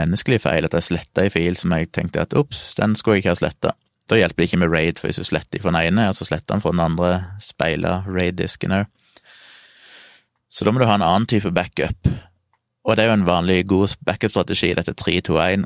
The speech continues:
at du skal ha minst tre backuper på minst to forskjellige devices, der minst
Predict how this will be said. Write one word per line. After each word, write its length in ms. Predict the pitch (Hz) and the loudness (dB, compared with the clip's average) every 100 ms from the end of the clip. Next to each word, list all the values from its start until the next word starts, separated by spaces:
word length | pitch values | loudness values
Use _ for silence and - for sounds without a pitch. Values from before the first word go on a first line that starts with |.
| - | -4
at 80 | - | -6
du 80 | 76 | -4
skal 220 | - 87 | -2 2
ha 60 | |
minst 280 | 90 92 - | 2 0 -2
tre 380 | - 87 87 92 - 87 85 | -4 -2 0 0 -4 -4 -2
backuper 560 | 87 - 104 110 120 117 _ _ _ _ _ - _ _ | -2 -4 -2 0 0 -2 _ _ _ _ _ -20 _ _
på 180 | - 90 | -4 -2
minst 480 | 90 90 92 - - _ _ | 0 0 0 -6 -14 _ _
to 360 | - 92 95 98 | -2 0 0 -2
forskjellige 680 | - 95 87 90 87 87 87 | -4 -2 0 0 2 2 0
devices, 640 | 85 87 95 - 104 107 - - - - _ _ _ 95 | 0 0 0 0 0 0 -4 -20 -20 -20 _ _ _ -2
der 160 | 90 | 0
minst 320 | 87 87 - | 0 0 -4